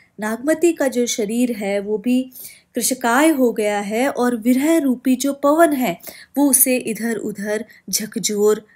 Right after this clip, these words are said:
रही है। कि जैसे फाल्गुन के महीने में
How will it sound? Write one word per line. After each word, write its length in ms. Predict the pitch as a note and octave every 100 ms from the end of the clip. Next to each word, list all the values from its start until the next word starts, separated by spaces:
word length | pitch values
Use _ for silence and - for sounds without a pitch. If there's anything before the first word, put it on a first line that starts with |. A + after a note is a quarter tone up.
| -
रही 320 | F#3 G#3+ B3+
है। 240 | A3 - _ - - -
कि 60 |
जैसे 420 | A3+ B3+ E4 F#4+ - - - _
फाल्गुन 480 | B3 A3+ A3+ E4+ F#4+
के 160 | F4+ D#4+
महीने 520 | A3+ G3+ A#3+ B3 D4+
में 240 | B3+ E3+